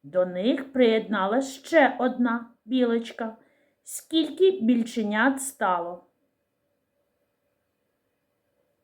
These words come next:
Чотири. А як утворилося число чотири? Ми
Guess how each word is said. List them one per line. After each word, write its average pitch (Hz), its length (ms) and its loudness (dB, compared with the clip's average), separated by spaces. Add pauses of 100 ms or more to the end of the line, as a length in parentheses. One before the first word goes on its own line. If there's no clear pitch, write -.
(1400)
Чотири. 185 760 0 (220)
А 208 120 0
як 196 520 -2
утворилося 185 840 0
число 202 400 -2
чотири? 175 680 -6 (1300)
Ми 208 500 2